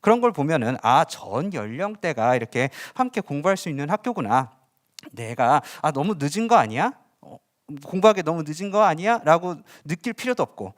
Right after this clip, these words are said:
또 어떤 학생들은, 아, 나는 십 대인데, 아니면 이십 대 초반인데, 아, 방송통신대학교에서 공부하기에 너무 나이가 적은 거 아니야?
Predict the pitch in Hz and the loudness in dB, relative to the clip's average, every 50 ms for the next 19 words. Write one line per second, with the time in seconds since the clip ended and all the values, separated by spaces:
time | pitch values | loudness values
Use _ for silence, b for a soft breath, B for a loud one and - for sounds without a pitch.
0 | B B B B B - - 226 175 - - 233 233 233 226 - 240 202 180 175 | B B B B B -4 -2 0 0 0 2 2 2 2 0 -2 -4 -6 -6 -6
1 | 180 - 180 190 151 156 170 170 - - - _ - 262 262 240 220 147 120 110 | -2 0 0 2 2 2 0 0 -2 -8 -10 _ 0 0 0 0 0 -2 -2 -2
2 | 107 123 139 151 156 147 127 156 175 - - - 214 214 - 269 262 254 247 240 | -2 -4 -4 -4 -6 -8 -10 -12 -12 -12 -8 -6 -8 -6 -4 0 2 2 2 2
3 | 226 202 185 190 190 185 B B B B B B - 165 180 214 208 202 160 - | 2 0 0 0 0 0 B B B B B B 0 2 4 4 4 2 0 -6
4 | 120 131 - - 131 - - 151 151 233 233 - 247 233 226 233 214 202 196 185 | -14 -20 -20 -20 -16 -10 -8 -6 -4 -4 -4 -4 -4 -4 -4 -4 -2 -2 -2 -2
5 | - 170 165 170 - 143 139 143 170 175 165 160 147 131 123 131 165 180 - - | -4 -8 -8 -8 -8 -6 -2 0 0 0 0 -2 -4 -2 -2 -2 -2 -4 -4 -4
6 | 110 120 131 143 175 175 - - 117 107 156 175 185 208 151 113 120 165 254 294 | -4 -2 0 2 2 2 0 -2 -10 -8 -6 -2 0 -2 -2 -2 -2 -2 -2 -2